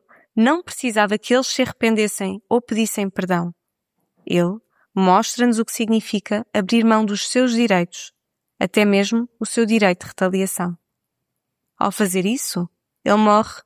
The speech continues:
livre de ressentimento. Ele disse as palavras em voz alta para nos mostrar o que significa libertar as pessoas do domínio da raiva e, por sua vez,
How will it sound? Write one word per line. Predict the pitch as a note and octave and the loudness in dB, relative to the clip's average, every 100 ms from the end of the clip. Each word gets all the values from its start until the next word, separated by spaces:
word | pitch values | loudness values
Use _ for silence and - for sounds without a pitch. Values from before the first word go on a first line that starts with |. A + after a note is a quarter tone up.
| - | -4
livre | A3 B3+ A#3+ G#3+ | 0 2 2 -2
de | - | -4
ressentimento. | - - F#3 F3+ G3+ F3+ F3 - _ _ _ _ _ _ _ _ | -12 -6 -4 -2 -2 -2 -4 -10 _ _ _ _ _ _ _ _
Ele | F#3+ F#3 | 0 0
disse | E3+ E3+ - - - | 0 -4 -8 -12 -10
as | G3+ - | -8 -2
palavras | G3+ F#3 F3+ F#3 | 0 2 2 0
em | G#3 A#3+ | 0 0
voz | A3 F#3 | 0 0
alta | F3+ F3+ - F#3+ _ _ - _ | -2 -4 -6 -12 _ _ -20 _
para | A3 | 0
nos | A3+ C4 C#4 | 2 2 2
mostrar | D4 - - G#3 G3+ | -2 -4 0 0 0
o | |
que | G3+ | -4
significa | - G#3+ G#3+ - G3+ - | -8 -4 -4 -4 -6 -2
libertar | G3+ B3 A#3+ - G3 F#3+ | -2 0 -2 0 0 0
as | G3+ | -2
pessoas | - - F#3+ F#3 F#3+ - _ - _ - | -8 -6 -2 -2 -4 -10 _ -20 _ -2
do | A3 | 2
domínio | A3+ A#3 B3+ B3 | 4 4 2 2
da | B3 | 0
raiva | - F#3 F#3 F3+ F3 _ _ - | 0 0 0 -4 -6 _ _ -10
e, | F#3 | -10
por | - | -10
sua | - F#3+ F#3 | -10 -4 -2
vez, | F3+ A3 C#4+ | 0 -2 -6